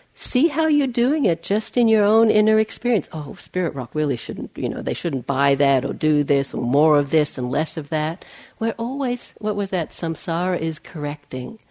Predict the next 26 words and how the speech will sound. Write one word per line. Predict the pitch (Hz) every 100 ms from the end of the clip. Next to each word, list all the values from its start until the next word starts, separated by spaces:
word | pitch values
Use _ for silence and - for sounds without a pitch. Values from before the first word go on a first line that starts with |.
| _ _
always | - 202 214 214
trying | - 185 170 175
to | 185
fix. | - 226 202 - - - _ _ _ _ _ _ _ _ _
What | - 220 277
a | 285
relief | 208 175 175 180 247 254 - - - _ _ _
it | 196 214
would | 220 220
be | - 285 339 - 190 - _ _ _ _ -
to | 226
renounce | 202 214 214 233 262 -
that. | - 139 120 - _ _ _ _ _
Not | 262 320 508
to | -
be | 294 226
passive, | - - 147 147 - 170 165 160
you | 180
know, | 160 147
and | 151 160
means | 160 156 151
then | 160 156
we | 147
don't | 143 139 -
care, | - 190 175 165 160
indifferent, | 131 131 185 - - 131 -